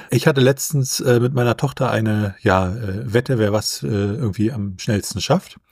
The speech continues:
Und, ähm, wir haben dann nicht um Süßigkeiten gespielt, sondern ich hab gesagt, derjenige, der es halt zuerst schafft, der kriegt dann eine Geschichte geschrieben.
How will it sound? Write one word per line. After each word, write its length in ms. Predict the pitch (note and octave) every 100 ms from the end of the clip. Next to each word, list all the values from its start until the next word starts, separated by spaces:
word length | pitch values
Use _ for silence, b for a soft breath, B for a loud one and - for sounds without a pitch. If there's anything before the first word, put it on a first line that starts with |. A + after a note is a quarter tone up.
| B
Und, 580 | - B2+ B2+ B2+ B2 A2+
ähm, 720 | C#3 A#2 A2+ A2+ A2+ B2+ - -
wir 160 | A#2
haben 120 | G#2+ A2+
dann 120 | G#2+
nicht 180 | G#2+ B2
um 80 |
Süßigkeiten 540 | A2 D#3 F3 - D#3 D#3+
gespielt, 400 | C#3 - D3+ C#3
sondern 360 | D3 C3 B2+
ich 100 | B2
hab 100 | -
gesagt, 380 | - A2+ A#2+ -
derjenige, 380 | A#2 A2+ A2+ A2+
der 140 | A2
es 120 | G#2+ -
halt 180 | G#2
zuerst 440 | - D#3 A#2+ - -
schafft, 360 | A2+ - - - B B
der 280 | A2+ A2 G#2
kriegt 280 | - A2 -
dann 100 | A2
eine 220 | G2+ F#2
Geschichte 380 | G2+ - - F2+
geschrieben. 420 | F2+ - F2+ -